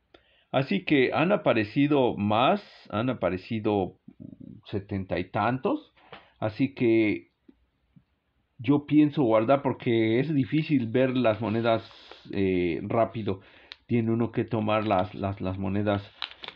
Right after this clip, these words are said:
eh, con calma y revisarlas poco a poco, darles,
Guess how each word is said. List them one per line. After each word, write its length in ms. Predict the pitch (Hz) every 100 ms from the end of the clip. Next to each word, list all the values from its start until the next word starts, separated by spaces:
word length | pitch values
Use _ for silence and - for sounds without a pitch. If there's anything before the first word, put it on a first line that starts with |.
| -
eh, 420 | 95 98 95 92 92
con 180 | 110 104
calma 720 | 131 123 135 131 135 135 127
y 160 | 120
revisarlas 680 | 107 107 101 104 117 107 101
poco 360 | - 110 - 92
a 100 | 82
poco, 360 | 123 117 117 104
darles, 320 | 98 98